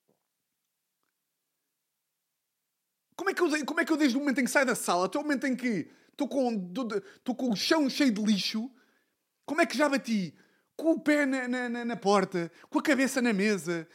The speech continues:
já queimei a mão, já, já, já, já inundei? É porque neste momento eu, eu tenho o chão com ovos e com lixo e tenho o lavatório inundado, que vou ter que ir lá com as mãos. A puta que me pariu!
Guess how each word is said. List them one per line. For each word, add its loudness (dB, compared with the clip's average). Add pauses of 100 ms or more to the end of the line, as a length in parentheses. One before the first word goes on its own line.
(140)
já 0
queimei 2
a 2
mão, 2 (220)
já, 2 (140)
já, 2 (160)
já, 0
já 4
inundei? 6
É 2
porque -6
neste 0
momento -4
eu, -2
eu -4
tenho 4
o -4
chão 0
com 2
ovos 0 (300)
e -2
com 2
lixo 0 (320)
e -2
tenho 0
o -4
lavatório 4
inundado, 2 (300)
que -12
vou 0
ter -2
que -8
ir -4
lá 4
com 0
as 2
mãos. -2 (1600)
A 4
puta 0
que -8
me -6
pariu! 6